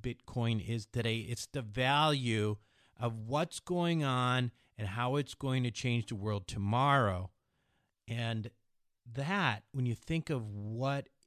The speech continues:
it potentially represents, makes it grossly undervalued right now. In my opinion, if you, if you don't take at least the time and study this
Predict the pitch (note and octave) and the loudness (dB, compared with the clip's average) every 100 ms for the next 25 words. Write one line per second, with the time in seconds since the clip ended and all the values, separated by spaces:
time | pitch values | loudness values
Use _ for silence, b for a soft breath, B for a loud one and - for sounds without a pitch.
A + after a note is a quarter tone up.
0 | - A2+ A2 - - B2+ - - E3+ F3 | -12 -8 -8 -10 -10 -10 -10 -4 0 0
1 | - D3 B2 A#2+ - A#2 A2+ C#3 B2+ G2 | 0 -4 -2 -2 -2 -4 0 0 0 -2
2 | - - b b b A#2+ B2+ C3 - B2 | -8 -18 b b b -4 -2 -2 -4 -4
3 | G2+ G#2 A2 G2 B2 D#3+ D#3+ - A2 F#2 | -8 -14 -10 -2 4 4 4 0 -4 -4
4 | A2 G2+ G2+ G2+ F#2+ F#2+ E2+ E2 F#2 F#2+ | -4 -4 -2 0 0 0 -2 -6 -6 -4
5 | F2 F#2+ G2+ F2+ - B B C#3 C#3+ F#3 | -4 -2 -2 -2 -6 B B -2 2 4
6 | A#3+ - - F3 E3 C3 B2 B2+ - _ | 4 0 0 2 2 2 0 -2 -10 _
7 | _ D#3 F3 - C#3+ D3+ D3 - _ _ | _ -6 -6 -8 -4 -4 -4 -10 _ _
8 | _ _ - D3+ - D3+ D#3 F3+ F#3 F3+ | _ _ -14 -12 -10 -6 -2 0 0 -2
9 | D3 _ _ _ _ _ _ _ - G3+ | -4 _ _ _ _ _ _ _ 4 6
10 | C4+ C4+ - - F3 - - B2+ D#3+ - | 6 2 -4 -2 -2 -2 -4 -2 -2 -2
11 | C3+ - - B2+ B2+ B2+ G#2 F2 F#2 _ | -4 -4 -6 -2 0 2 2 -2 -8 _
12 | _ _ _ _ _ _ _ _ _ C#3 | _ _ _ _ _ _ _ _ _ -2
13 | C#3+ C3+ B2 - - - D3+ D#3 D3 G#2+ | 2 2 0 -2 -4 0 2 2 2 2
14 | F#2+ G2 - | 0 -4 -8